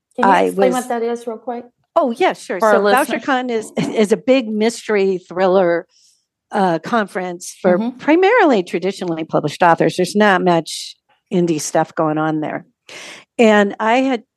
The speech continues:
Speaker 2: I just written my first Mortician book and I wanted to pitch it to agents and bigger publishers there.
Speaker 1: Mm-hmm.
Speaker 2: And I, I just saw a different wor-, I just,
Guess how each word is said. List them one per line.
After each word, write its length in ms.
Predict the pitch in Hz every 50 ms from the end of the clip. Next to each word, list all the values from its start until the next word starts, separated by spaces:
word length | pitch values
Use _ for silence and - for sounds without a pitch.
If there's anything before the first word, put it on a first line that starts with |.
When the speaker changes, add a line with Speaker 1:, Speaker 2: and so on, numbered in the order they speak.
| _ -
Speaker 2:
I 100 | 202 190
just 400 | 180 - 226 247 247 - - -
written 300 | 233 226 - 214 196 190
my 100 | 180 175
first 300 | - - 208 196 - 196
Mortician 560 | 175 165 - - 294 294 - - 240 202 165
book 180 | 156 170 170 - -
and 180 | 202 185 185
I 80 | 180 180
wanted 380 | 180 196 185 190 190 190 180 175 _ - - -
to 100 | 202 180
pitch 400 | - - - 190 175 - - -
it 180 | 180 180 - -
to 120 | - 262 - 202
agents 460 | 180 160 - - 175 175 175 - -
and 80 | 180 170
bigger 260 | - 175 165 165 160
publishers 560 | 156 - 156 151 170 170 - - 160 160 - - _
there. 400 | - 175 190 180 151 156 - - _ - - - -
Speaker 1:
Mm-hmm. 360 | 190 185 175 170 175 185 180 - _ _ 233
Speaker 2:
And 380 | 214 214 220 214 208 208 226 - _ -
I, 420 | - - - 214 208 262 254 - - _ _ _ _ _ _ _ _ _ _ _ _ _
I 200 | - 208 220 226
just 420 | 233 - 254 269 262 - - - -
saw 480 | - 214 214 240 262 247 214 196 190 -
a 160 | 202 196 175
different 460 | 170 - 202 202 - - 208 202 - -
wor-, 240 | 175 175 180 - - _ -
I 100 | 226 254
just, 420 | 240 240 294 330 320 - - -